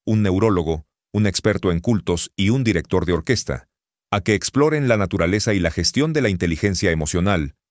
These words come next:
sus fuentes, usos y abusos. Las respuestas de estos líderes son extraordinariamente distintas, pero hay algunos temas que se repiten. La importancia de perfeccionar las propias habilidades de forma consciente y concienzuda,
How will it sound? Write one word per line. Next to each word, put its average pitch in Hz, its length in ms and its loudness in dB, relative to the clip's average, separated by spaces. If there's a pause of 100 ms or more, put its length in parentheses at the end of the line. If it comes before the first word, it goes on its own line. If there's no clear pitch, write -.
sus - 260 -6
fuentes, 113 600 -2 (180)
usos 92 560 -2
y 95 80 0
abusos. 78 680 -4 (680)
Las 104 140 2
respuestas 143 480 0
de 123 80 2
estos 123 260 -2
líderes 120 340 0
son 123 360 0
extraordinariamente 98 1400 0
distintas, 76 720 -4 (360)
pero 117 240 2
hay 170 120 0
algunos 147 360 -4
temas 120 300 -2
que 104 100 -2
se 101 120 0
repiten. - 500 -6 (1000)
La 85 180 0
importancia 95 600 0
de 87 120 0
perfeccionar 87 680 -2
las 87 200 -2
propias 95 380 -2
habilidades 82 580 0
de 87 100 0
forma 95 320 -2
consciente 104 600 0
y 87 60 -2
concienzuda, 87 840 -2